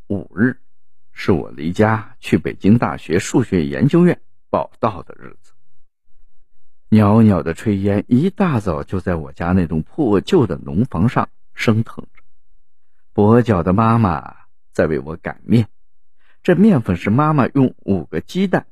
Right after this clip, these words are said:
和邻居换来的。她的脚是前天为了给我多筹点学费，推着一整车蔬菜在去镇里的路上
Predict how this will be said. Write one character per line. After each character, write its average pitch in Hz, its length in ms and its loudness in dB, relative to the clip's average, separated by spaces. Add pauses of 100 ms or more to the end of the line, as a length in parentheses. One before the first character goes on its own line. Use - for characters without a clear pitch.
(240)
和 - 200 -8
邻 - 320 -4
居 - 200 -2 (240)
换 - 260 -4
来 - 260 -12
的。 - 80 -16 (480)
她 113 120 2
的 110 140 4
脚 80 160 2
是 80 160 -8
前 107 260 2
天 120 240 2 (300)
为 131 120 2
了 113 140 4
给 127 160 2
我 113 140 6
多 185 240 2
筹 147 200 -2
点 92 200 0
学 113 260 0
费， - 220 0 (340)
推 214 240 0
着 156 160 4 (120)
一 143 200 4
整 65 400 -4
车 123 220 -2
蔬 202 320 -2
菜 - 240 -4 (260)
在 78 160 0
去 - 320 -6
镇 101 420 2
里 85 240 -2
的 - 200 -2
路 196 200 2
上 - 200 -6